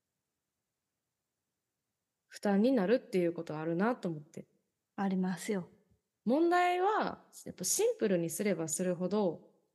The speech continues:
Speaker 1: 心の軽くすることもできるなっていうのも、
Speaker 2: うん。
Speaker 1: 今回改めて思ったし。
Speaker 2: うん。
Speaker 1: うん、なんか、すごく、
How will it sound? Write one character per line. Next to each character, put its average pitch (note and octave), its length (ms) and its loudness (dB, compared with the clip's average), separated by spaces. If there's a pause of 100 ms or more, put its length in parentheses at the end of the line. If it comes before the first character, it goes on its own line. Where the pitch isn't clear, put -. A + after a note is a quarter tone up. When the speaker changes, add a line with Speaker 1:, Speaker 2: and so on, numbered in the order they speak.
(460)
Speaker 1:
心 B3+ 360 0
の B3 380 -2 (720)
軽 A#3+ 280 0
く G#3+ 160 -6
す G3 120 -6
る F#3 100 -4
こ F#3 120 -8
と F#3 100 -4
も D#3+ 140 -8
で F3+ 140 -4
き F#3+ 120 -4
る F#3+ 120 2
な G3+ 160 2
っ G#3+ 120 -8
て E3 100 -2
い D#3 100 -4
う D#3 40 -10
の D3+ 80 -8
も、 D3+ 140 -10 (400)
Speaker 2:
う G#3+ 40 -2
ん。 G3+ 120 -2
Speaker 1:
今 E3+ 100 -4
回 E3+ 300 -4
改 G#3 140 -4
め F#3+ 100 2
て E3 140 -10
思 D#3+ 160 -8
っ - 20 -18
た D3 140 -12
し。 D#3+ 460 -6 (120)
Speaker 2:
う - 40 -2
ん。 G3 200 -4 (960)
Speaker 1:
う E3 60 -6
ん、 E3+ 260 -4
な F3 100 -6
ん F3+ 60 -10
か、 D#3+ 220 -8 (1300)
す - 120 -12
ご A3 140 0
く、 F3 300 -4